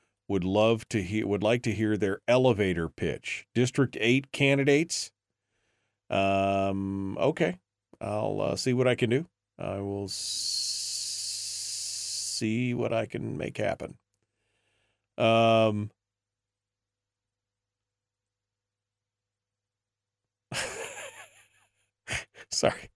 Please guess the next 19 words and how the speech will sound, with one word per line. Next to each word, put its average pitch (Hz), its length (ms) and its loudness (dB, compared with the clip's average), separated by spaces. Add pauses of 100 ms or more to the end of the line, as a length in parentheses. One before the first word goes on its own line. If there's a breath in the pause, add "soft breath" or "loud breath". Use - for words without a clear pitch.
(140)
just - 240 -2
reading. 113 280 2
Rick 123 260 2
was, 139 180 0 (420 loud breath)
Rick 143 200 8
was 117 140 2
like, 110 200 4
"Damn, 131 260 4
forgot 117 280 2
to 127 60 0
make 117 160 2
the 113 100 0
coffee. 92 500 2
Got 107 200 4
it - 80 -2
made. 90 280 -2
Sat 101 240 0
back 98 220 0
down. 85 300 2